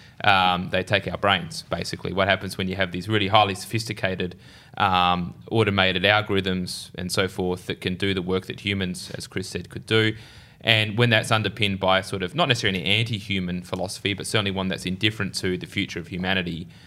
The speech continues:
Um, and you, you pick this up in, um, who's the author of, uh, uh,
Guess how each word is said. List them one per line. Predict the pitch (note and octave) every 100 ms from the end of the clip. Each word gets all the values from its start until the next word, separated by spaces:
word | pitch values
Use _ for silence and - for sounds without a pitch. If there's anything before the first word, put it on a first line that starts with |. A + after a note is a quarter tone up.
| - - -
Um, | F2+ F2 E2+ E2 - - - -
and | - A#2+
you, |
you | B2+ C3+
pick | F3
this | E3 D#3
up | B2+
in, | A#2+ G#2 G#2
um, | G2 F#2 F#2 A2
who's | B2 C3+
the | A2+
author | G#2 G#2 F#2+
of, | F#2 -
uh, | F#2 F#2 G1+ - - - - - -
uh, | G#2 F#2+ F#2 F#2